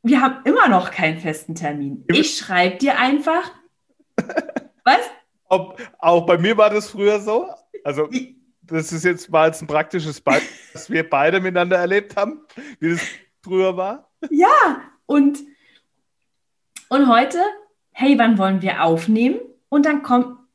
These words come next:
Speaker 1: sofort eine klare Uhrzeit.
Speaker 2: Und, na.
Speaker 1: Ja?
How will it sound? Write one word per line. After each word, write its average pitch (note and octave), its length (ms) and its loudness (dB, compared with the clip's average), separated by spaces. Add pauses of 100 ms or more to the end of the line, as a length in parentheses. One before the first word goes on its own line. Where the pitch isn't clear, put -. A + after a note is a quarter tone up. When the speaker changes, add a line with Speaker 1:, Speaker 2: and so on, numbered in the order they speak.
(100)
Speaker 1:
sofort F#3 600 -4
eine D#4+ 180 -4
klare G#3 560 -4
Uhrzeit. E3+ 800 -4 (420)
Speaker 2:
Und, D3+ 180 -18 (140)
na. C3+ 300 -18 (320)
Speaker 1:
Ja? B3 240 0